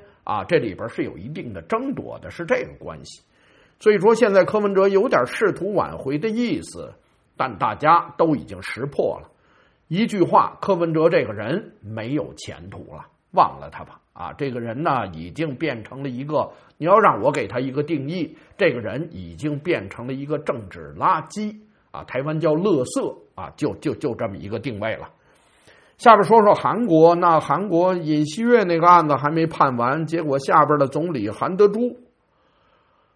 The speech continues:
昨天给判了，被判二十三年有期徒刑，并且被当庭逮捕。这情况够严重的啊，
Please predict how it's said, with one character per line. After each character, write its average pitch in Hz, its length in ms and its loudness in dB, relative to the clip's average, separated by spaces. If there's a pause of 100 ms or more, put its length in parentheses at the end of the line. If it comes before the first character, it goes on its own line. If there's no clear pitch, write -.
(140)
昨 170 220 2
天 165 340 -2
给 95 180 -4
判 87 320 -4
了， 53 140 -16 (120)
被 147 240 2
判 127 460 -4 (180)
二 196 340 10
十 156 260 -2
三 226 360 4
年 156 400 0
有 123 260 -2
期 170 280 -6
徒 156 220 -4
刑， 156 480 -4
并 170 220 -2
且 101 220 -6
被 139 280 -2 (140)
当 240 320 2
庭 151 280 -4
逮 104 200 2
捕。 - 200 -16 (2500)
这 226 140 10
情 160 200 -2
况 139 200 0
够 123 160 -4
严 82 260 -12
重 98 180 -12
的 - 80 -20
啊， - 200 -20